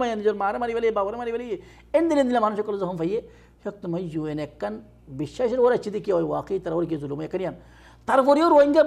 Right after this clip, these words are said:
বর্মার হুকুমতি আনার ডিনাই করে, ইনকার করতে করতে আবার উগ্র ভিডিও জীবানে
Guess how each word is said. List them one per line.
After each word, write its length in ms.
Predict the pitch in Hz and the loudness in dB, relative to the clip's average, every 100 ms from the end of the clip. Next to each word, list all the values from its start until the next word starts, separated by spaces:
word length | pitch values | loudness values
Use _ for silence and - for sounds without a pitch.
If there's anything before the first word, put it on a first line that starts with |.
| 240 | 4
বর্মার 220 | 226 269 | 4 6
হুকুমতি 300 | 262 277 247 269 | 4 4 2 2
আনার 160 | 240 196 | 0 -2
ডিনাই 200 | 185 269 269 | 4 6 8
করে, 140 | 240 175 - | 4 4 -6
ইনকার 220 | 190 202 208 | -4 0 0
করতে 180 | 208 - 247 | 0 0 -2
করতে 240 | 226 269 311 311 - - - 151 | 0 4 4 2 -14 -16 -2 0
আবার 260 | 165 214 247 190 | 4 6 4 0
উগ্র 200 | 165 202 190 175 | 0 0 2 0
ভিডিও 300 | 185 202 196 170 | -2 0 2 2
জীবানে 280 | 170 180 | 2 0